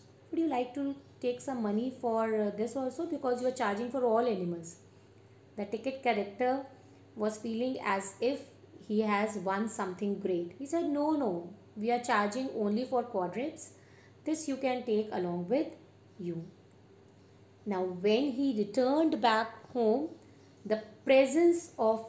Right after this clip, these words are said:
Toto was being disclosed to grandmother also, and this Toto became the part of mini zoo of grandfather. There were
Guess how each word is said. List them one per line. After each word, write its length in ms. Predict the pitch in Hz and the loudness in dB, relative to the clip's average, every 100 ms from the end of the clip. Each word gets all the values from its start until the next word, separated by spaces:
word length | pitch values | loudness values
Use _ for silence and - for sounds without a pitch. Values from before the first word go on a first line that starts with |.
| - | -4
Toto 640 | 220 196 185 208 214 277 - - - - - | 0 0 2 2 2 0 -8 -20 -20 -20 -10
was 540 | 190 196 196 254 - - | 2 4 4 2 -4 -8
being 240 | 190 185 | -4 -4
disclosed 640 | 180 180 - 196 196 208 - | -2 -4 -2 2 2 0 -4
to 160 | 262 269 | -4 -4
grandmother 560 | 185 165 170 175 180 208 | -6 -4 -6 -4 -2 0
also, 380 | 202 202 - 302 415 - - - - - - - - - - | 0 -2 -2 -2 -2 -10 -20 -20 -20 -20 -20 -20 -20 -20 -12
and 340 | 220 202 233 311 - - - - 294 | -6 -2 -2 -4 -10 -20 -20 -4 -2
this 180 | 330 | -2
Toto 400 | - 247 240 262 262 208 | 4 6 6 4 2 2
became 420 | 208 214 202 269 - - - - | 0 2 2 0 -4 -16 -14 -6
the 100 | 202 - | -6 0
part 320 | 240 277 302 - | 0 0 -2 -6
of 280 | 226 202 208 - - - | -2 -2 -4 -10 -20 -8
mini 400 | 208 202 254 320 311 | 0 2 4 6 4
zoo 300 | 190 208 202 | 2 2 2
of 240 | 202 196 | 0 -4
grandfather. 640 | 202 160 165 - 180 - - - - - - - - - - - - - - - - - 190 | -8 -8 -8 -14 -14 -14 -18 -20 -20 -20 -20 -20 -20 -20 -20 -20 -20 -20 -20 -20 -20 -4 4
There 160 | 190 | 6
were 360 | 180 185 180 180 | 6 4 2 0